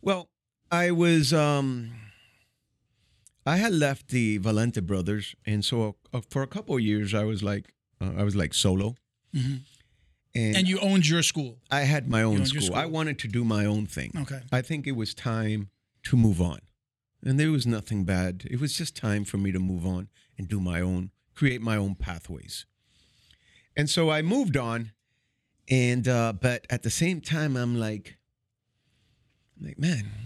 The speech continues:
Speaker 1: but although I really, I'll be honest with you, I don't care about my rank, but I kept getting students asking me, "Well, who's gonna give you rank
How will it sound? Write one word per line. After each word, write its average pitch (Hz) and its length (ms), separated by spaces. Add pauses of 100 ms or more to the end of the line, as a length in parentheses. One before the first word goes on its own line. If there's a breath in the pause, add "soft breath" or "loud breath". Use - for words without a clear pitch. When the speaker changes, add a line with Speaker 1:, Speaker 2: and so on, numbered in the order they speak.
(180)
Speaker 1:
but 107 180 (1400)
although 127 340
I 117 260 (280)
really, 123 460
I'll 123 80
be 131 160
honest 120 360
with 131 100
you, 131 200
I 101 80
don't 113 360
care 110 580 (160)
about 92 380 (120)
my 95 280
rank, 92 520 (1160)
but 120 120
I 104 120
kept - 300 (540)
getting 104 300
students 113 500 (120)
asking 104 520
me, 92 220 (100)
"Well, 110 240 (640)
who's 156 200
gonna 156 160
give 113 240
you 185 240
rank 117 320